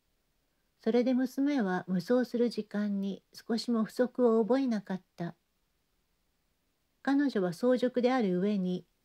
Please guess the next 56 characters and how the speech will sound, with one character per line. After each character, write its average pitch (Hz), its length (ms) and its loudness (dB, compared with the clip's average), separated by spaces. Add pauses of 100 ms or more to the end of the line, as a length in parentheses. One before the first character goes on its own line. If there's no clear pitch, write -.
(180)
自 180 160 -2
分 247 140 2
の 269 140 0
前 269 320 -2
で 170 280 -6
さ 185 200 -4
れ 202 120 0
る 208 120 2
不 - 140 -16
謹 269 220 0
慎 170 300 -6
な 170 80 -4
話 185 640 -6 (160)
か 180 160 -6
ら 180 120 -2
す 277 200 -8
ぐ 254 120 0
に 170 200 -2
啓 196 240 -2
発 202 260 -4
さ 185 140 -6
れ 190 100 -6
て、 185 320 -8 (880)
六 202 220 -4
歳 277 260 0
に 180 120 -2
な 190 140 0
っ 220 60 -2
た 180 140 -6
時 226 260 -2
に 185 120 0
は 175 160 -2
も 190 340 0 (480)
う、 180 120 -2
夫 214 260 -4
や 220 180 0
妻 285 320 -2
や 165 360 -4
情 214 260 -2
人 214 360 0
を 196 200 -4 (140)
人 247 260 0
物 208 240 -2
と 170 120 -4
す 165 200 -6
る 170 280 -4
ち - 100 -12
ょ 180 40 -8
っ 160 60 -10 (100)
と 240 120 -2
し - 100 -14
た 226 160 -6
恋 226 260 -2
物 254 240 -2
語 262 80 -4
を 175 560 -4